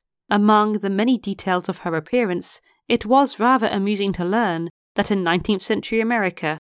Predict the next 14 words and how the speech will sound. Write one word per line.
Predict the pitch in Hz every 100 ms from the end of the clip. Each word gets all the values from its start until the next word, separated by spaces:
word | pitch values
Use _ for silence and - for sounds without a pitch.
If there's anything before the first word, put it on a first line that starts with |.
| _ -
having | 240 214 185 175
good | 226 190 - -
teeth | 269 240 135 - - _
was | 190
considered | - 185 - 247 180 165 - _
a | 185
characteristic | 180 - 220 - - 202 - - 160
of | 175
the | 170 170
English. | 214 294 135 - - - - _ -
How | 240 285
things | 294 - 151 156
have | 147 -
changed. | - 196 160 151 151